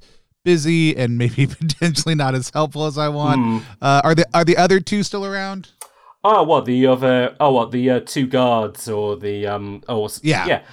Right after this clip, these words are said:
Speaker 2: Uh, yeah, they can be.
Speaker 1: Uh, uh, so, um,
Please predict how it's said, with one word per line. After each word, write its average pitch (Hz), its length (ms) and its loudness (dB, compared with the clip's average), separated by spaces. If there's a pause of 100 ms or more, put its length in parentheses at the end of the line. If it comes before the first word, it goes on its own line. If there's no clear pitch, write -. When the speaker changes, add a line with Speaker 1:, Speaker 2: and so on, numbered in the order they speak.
(140)
Speaker 2:
Uh, 302 360 2
yeah, 302 320 0 (680)
they 147 80 -4
can 120 180 -6
be. 92 160 -12 (1200)
Speaker 1:
Uh, 139 280 -4 (500)
uh, 160 160 -4
so, 170 400 2
um, 156 420 2